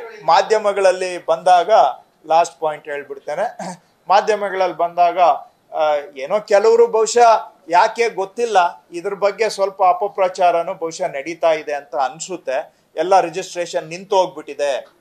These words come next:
ಬಂದ್ ಆಗ್ಬಿಟ್ಟಿದೆ, ಎಲ್ಲ ಕೊಲ್ಯಾಪ್ಸ್ ಆಗ್ಬಿಟ್ಟಿದೆ, ಆ, ಸರ್ಕಾರಕ್ಕೆ ಆ ಕ-, ಆದಾಯನೇ, ಆ, ಕ-, ಕೋತ ಆಗ್ಬಿಟ್ಟಿದೆ ಅಂತೇಳಿ ಕೂಡ ನನ್ನನ್ನ, ಆ, "ನಿಮ್ಗೆ ಪ್ರಾಬ್ಲಮ್ ಆಗುತ್ತೆ ನೋಡಿ ಇದು" ಅಂತ ನನಗೂ ಬಹಳ ಆತಂಕವನ್ನ ಮೂಡಿಸಿದ್ರು.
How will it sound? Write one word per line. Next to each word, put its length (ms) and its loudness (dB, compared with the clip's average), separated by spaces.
ಬಂದ್ 220 2
ಆಗ್ಬಿಟ್ಟಿದೆ, 840 0
ಎಲ್ಲ 520 4
ಕೊಲ್ಯಾಪ್ಸ್ 380 0
ಆಗ್ಬಿಟ್ಟಿದೆ, 680 -2
ಆ, 100 2
ಸರ್ಕಾರಕ್ಕೆ 640 2
ಆ 140 6
ಕ-, 280 -4
ಆದಾಯನೇ, 920 4
ಆ, 180 0
ಕ-, 460 -2
ಕೋತ 220 4
ಆಗ್ಬಿಟ್ಟಿದೆ 580 2
ಅಂತೇಳಿ 580 -6
ಕೂಡ 220 -2
ನನ್ನನ್ನ, 340 -2
ಆ, 260 2
"ನಿಮ್ಗೆ 320 2
ಪ್ರಾಬ್ಲಮ್ 440 2
ಆಗುತ್ತೆ 380 -2
ನೋಡಿ 340 -2
ಇದು" 220 -8
ಅಂತ 180 -8
ನನಗೂ 760 2
ಬಹಳ 160 6
ಆತಂಕವನ್ನ 760 2
ಮೂಡಿಸಿದ್ರು. 680 -6